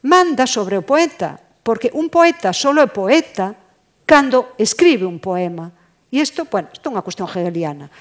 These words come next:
pero non me vou meter con ela. A cuestión é que, entonces, un, un, ti eres poeta porque escribiches un poema,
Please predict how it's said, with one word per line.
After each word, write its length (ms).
pero 120
non 120
me 80
vou 160
meter 240
con 240
ela. 200
A 80
cuestión 320
é 80
que, 320
entonces, 640
un, 120
un, 200
ti 200
eres 200
poeta 400
porque 240
escribiches 560
un 100
poema, 480